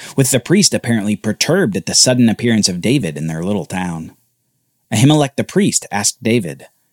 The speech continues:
"Why are you alone and no one with you?" And David said to Ahimelech the priest, "The king has charged me with a matter and said to me, 'Let no one know anything of the matter about which I send you, and with which I have charged you.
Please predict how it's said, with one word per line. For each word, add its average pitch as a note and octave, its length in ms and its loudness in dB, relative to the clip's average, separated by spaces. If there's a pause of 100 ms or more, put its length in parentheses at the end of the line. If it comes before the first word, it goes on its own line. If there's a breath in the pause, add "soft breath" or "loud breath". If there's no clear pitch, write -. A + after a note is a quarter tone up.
(420)
"Why C3 100 0
are F#3 80 2
you G#3+ 180 4
alone G3+ 340 4
and F#2 140 2
no G#2+ 120 4
one A2 180 4
with C3+ 180 0
you?" E2+ 280 -8 (680)
And A2+ 120 4
David G#2+ 280 2
said A2 220 2
to G#2 100 2
Ahimelech A2 400 2
the G2 100 -8
priest, C3+ 480 -4 (380)
"The B2 80 -2
king B2+ 180 4
has B2+ 180 4
charged C3+ 360 0
me D3 100 6
with C#3+ 180 2
a C3 60 4
matter C3+ 320 0
and F2+ 160 -4
said C#3 220 0
to G#2+ 60 0
me, E2+ 300 -6 (480)
'Let B2 160 2
no B2+ 200 6
one C#3+ 220 4
know C#3 240 4
anything E3 400 4
of D3+ 100 2
the D3 80 4
matter D3 320 2
about A2 300 -2
which G2 200 -6
I F2 120 -6
send G#2 300 2
you, E2 280 -8 (160)
and A2+ 140 4
with E3 240 2
which F#2 200 -6
I E2+ 100 -4
have E2+ 120 -6
charged F#2+ 420 -4
you. F2+ 300 -8